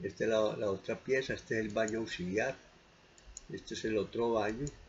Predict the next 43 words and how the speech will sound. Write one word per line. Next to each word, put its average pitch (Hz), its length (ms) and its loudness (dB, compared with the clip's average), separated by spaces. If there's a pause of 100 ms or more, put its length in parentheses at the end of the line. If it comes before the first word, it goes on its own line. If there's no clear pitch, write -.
(1600)
Este 101 260 -6
es 113 60 -6
el 113 120 2
otro 120 260 4
baño 139 280 4
y 120 60 4
esta 117 200 0
es 113 40 4
la - 80 2
pieza 117 240 -2
principal 113 580 0
con 120 180 0
el, 101 380 0
con 107 140 2
el 98 140 0
closet, 107 460 0 (120)
con 110 160 0
el 101 100 -2
baño 98 380 -2
principal. 101 540 -4
Este 82 100 -10
es - 120 -6
el 113 100 0
baño 107 280 2
principal 101 480 -4
de 123 60 -2
la 107 120 0
pieza 104 180 4
principal 123 440 -2
que - 80 -10 (120)
tiene 110 180 0
dos 110 160 -2
closets. - 340 -2 (600)
Y 107 60 -2
este 98 160 -4
es 110 60 2
el 107 60 -2
baño 110 200 0
principal. 101 420 -4 (460)
Esta 107 240 0
es 135 60 6
la 143 140 4
casa, 139 400 4